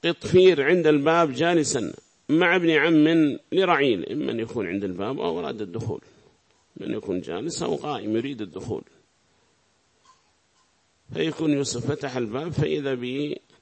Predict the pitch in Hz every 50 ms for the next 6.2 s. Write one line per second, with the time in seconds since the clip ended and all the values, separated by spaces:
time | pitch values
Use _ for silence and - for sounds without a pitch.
0 | _ _ _ _ _ _ - 147 143 147 139 131 131 127 110 117 131 127 139 135
1 | 92 127 127 127 117 104 104 104 101 92 - - - 65 - _ _ - - _
2 | - - - _ _ _ - - 127 120 110 107 - 113 - - 95 101 107 101
3 | 92 87 95 85 - _ _ _ _ _ _ _ _ _ _ _ _ _ _ _
4 | - - - 95 95 156 143 127 - 110 110 135 151 147 151 123 92 80 - -
5 | - - - _ _ _ _ _ _ _ _ - - 147 135 123 117 110 107 107
6 | 90 73 64 -